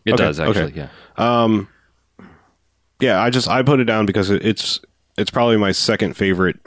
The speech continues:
Speaker 2: movie theater going experience of the year. Uh, it's definitely the most, uh, you know, all around,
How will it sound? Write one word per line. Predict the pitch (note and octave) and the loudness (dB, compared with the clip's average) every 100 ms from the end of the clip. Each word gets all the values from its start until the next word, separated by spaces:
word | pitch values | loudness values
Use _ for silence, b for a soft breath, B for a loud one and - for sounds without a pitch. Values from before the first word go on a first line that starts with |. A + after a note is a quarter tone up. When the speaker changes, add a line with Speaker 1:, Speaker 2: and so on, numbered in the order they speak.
| - - | -14 -14
Speaker 2:
movie | D2+ G#2 G2+ G#2+ G#2 G2+ | -8 -4 2 2 4 2
theater | F#2 G2+ G2 F#2 | 0 0 0 0
going | F2 F#2+ F2+ | 2 2 0
experience | E2 - F#2 F2 F2 | -2 -4 -2 -2 -4
of | D#2 | -6
the | D#2+ | -6
year. | D2+ D#2 - _ _ _ _ _ _ _ _ - | -4 -8 -10 _ _ _ _ _ _ _ _ -4
Uh, | F2+ F2 E2+ | 0 2 0
it's | D#2+ - - | -4 -12 -4
definitely | B2 A2+ A2 | -2 0 2
the | G2+ | 2
most, | G2 F#2 - | 0 -2 -2
uh, | F#2 F2 E2 D#2 - - - - _ _ _ _ _ _ _ _ - - - - | 0 0 -2 -8 -20 -20 -20 -20 _ _ _ _ _ _ _ _ -20 -18 -12 -6
you | A#2 | -2
know, | G2+ F2 | 0 0
all | - G#2 G2+ G2 | 0 2 2 2
around, | F#2 F2+ E2 | 2 0 -4